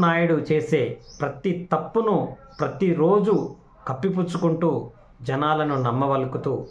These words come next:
ఎన్నో రకాల ఇబ్బందులను పెడుతున్నాడు ప్రజలను. ఇన్ని విధాలుగా ప్రజలను ఇబ్బంది పెట్టడానికి గల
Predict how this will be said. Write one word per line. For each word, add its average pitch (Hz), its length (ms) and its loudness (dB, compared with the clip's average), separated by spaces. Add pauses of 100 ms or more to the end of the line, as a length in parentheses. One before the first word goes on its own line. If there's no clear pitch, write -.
(600)
ఎన్నో 185 280 2 (200)
రకాల 170 340 2 (280)
ఇబ్బందులను 151 560 0
పెడుతున్నాడు 131 500 0 (500)
ప్రజలను. 127 440 -2 (1080)
ఇన్ని 202 280 4
విధాలుగా 208 500 4 (320)
ప్రజలను 180 420 2 (120)
ఇబ్బంది 170 360 2
పెట్టడానికి 147 520 0
గల 131 120 2